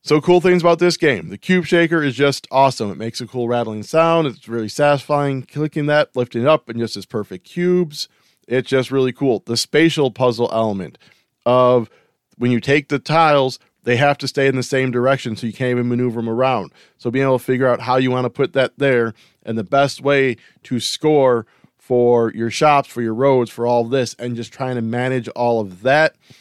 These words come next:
on this little map. And then there are two sides map, and on the other side,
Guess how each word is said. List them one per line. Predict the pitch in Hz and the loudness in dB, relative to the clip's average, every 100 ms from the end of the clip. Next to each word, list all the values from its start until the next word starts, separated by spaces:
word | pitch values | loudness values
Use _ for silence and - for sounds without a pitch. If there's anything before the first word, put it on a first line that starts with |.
| _ _ - | _ _ -6
on | 117 123 | -2 -2
this | 123 - | -2 -2
little | 123 120 113 101 - - | 0 0 0 -4 -14 -8
map. | 120 165 175 _ _ _ | -2 0 -2 _ _ _
And | - 139 | -2 0
then | 147 | 2
there | 147 147 | 2 2
are | 143 147 | 2 2
two | - 156 | -2 -6
sides | 147 147 143 123 | -2 0 0 0
map, | 131 135 117 | -2 -2 -2
and | 120 | -4
on | 113 | -4
the | 113 | -2
other | 139 160 139 | 0 0 -2
side, | - 135 131 127 117 | -2 2 2 0 -4